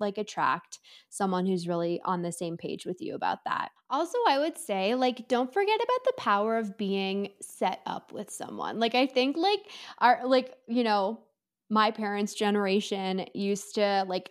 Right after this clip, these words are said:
set up their friends with people or set up their coworkers with people. And I think dating apps kinda killed that for us a little bit. But, like, if you're open to being set up, you could totally put feelers around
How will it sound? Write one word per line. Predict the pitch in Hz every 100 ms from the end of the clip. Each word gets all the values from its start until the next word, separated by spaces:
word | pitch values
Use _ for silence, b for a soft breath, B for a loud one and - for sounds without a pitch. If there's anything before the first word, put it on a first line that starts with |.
| _
set | - 262 226 -
up | 262 262
their | 277
friends | 247 240 277
with | 311
people | 285 226 208
or |
set | 202 233
up | 254
their | 285
coworkers | 277 262 285 294 285 254
with | 240 240
people. | 233 226 220 214
And | 208
I | 208
think | 240 285 - B B -
dating | 196 214 220
apps | 196 190 - -
kinda | 208 190
killed | 185 196 196
that | 185 175 -
for | - 180
us | 185 196
a |
little | 180 180 180
bit. | 180 180
But, | 214
like, | 208 202
if | 208
you're | 220 220
open | 226 277
to | 294
being | 294 294 294 294 B B
set | - 247 247
up, | 262 254
you | 220
could | 247 226
totally | 233 226 240 247
put | 240 226
feelers | 214 214 208 208 208
around | 208 196 185 185 190